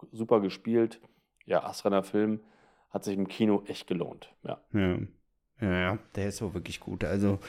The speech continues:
Speaker 2: muss man, muss man wirklich sagen, also der, der würde ich mir auch tatsächlich noch mal im Kino angucken.
Speaker 1: Ja,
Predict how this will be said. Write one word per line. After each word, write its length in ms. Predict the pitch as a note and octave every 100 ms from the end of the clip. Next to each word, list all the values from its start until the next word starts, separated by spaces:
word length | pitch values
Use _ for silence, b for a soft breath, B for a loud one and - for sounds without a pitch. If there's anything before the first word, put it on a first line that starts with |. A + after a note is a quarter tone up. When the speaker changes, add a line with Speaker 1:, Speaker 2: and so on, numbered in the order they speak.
| B B -
Speaker 2:
muss 200 | C#3+ D#3
man, 300 | D#3 D3+ C#3
muss 180 | C3+
man 140 | D#3 C3
wirklich 220 | B2+ B2+
sagen, 340 | G#2 G2+ A2
also 220 | G2 G2+ G2+
der, 460 | G#2 G#2 G#2 A2 G#2+
der 300 | A2 G#2 G2+ G2+ G#2 - G#2+ F#2+ -
würde 560 | - D2 A2 C3 B2+ D3
ich 120 | -
mir 140 | A#2+
auch 140 | A2 -
tatsächlich 420 | G#2 F2 F#2+ G2+
noch 140 | F#2+
mal 120 | F#2
im 120 | F#2+ G2
Kino 260 | - F#2+
angucken. 320 | D#2+ G2 G2
Speaker 1:
Ja, 180 | G#2 F#2+